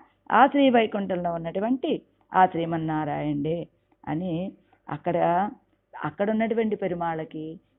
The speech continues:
ఇక్కడ శ్రీరంగంలో వేంచేసి ఉన్నటువంటి రంగనాథుడికి గొప్ప తారతమ్యమట. ఏమిటి, ఆ శ్రీవైకుంఠంలో ఉన్నటువంటి పెరుమాళకి తమ యొక్క గుణాలను ప్రకాశింప చేసుకునేటువంటి అవకాశం లేదు. ఆయన యొక్క గుణాలు అక్కడ ఎలా ఉంటాయట?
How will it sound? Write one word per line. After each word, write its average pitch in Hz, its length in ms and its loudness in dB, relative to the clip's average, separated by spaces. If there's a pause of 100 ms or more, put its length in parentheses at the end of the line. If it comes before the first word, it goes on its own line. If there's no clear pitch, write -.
(100)
ఇక్కడ 190 280 0
శ్రీరంగంలో 226 600 2
వేంచేసి 180 500 -4
ఉన్నటువంటి 160 420 -10
రంగనాథుడికి 151 880 -6 (300)
గొప్ప 185 340 -2
తారతమ్యమట. 151 760 -2 (640)
ఏమిటి, 233 240 2
ఆ 170 200 4
శ్రీవైకుంఠంలో 220 1000 2
ఉన్నటువంటి 156 440 -4
పెరుమాళకి 165 800 -6 (540)
తమ 190 100 2
యొక్క 190 220 4
గుణాలను 202 640 2
ప్రకాశింప 240 720 0
చేసుకునేటువంటి 160 680 -4 (120)
అవకాశం 175 560 -4
లేదు. 147 240 -10 (680)
ఆయన 165 180 -2
యొక్క 170 180 -6
గుణాలు 190 400 2
అక్కడ 214 200 0
ఎలా 196 240 2
ఉంటాయట? 185 720 -2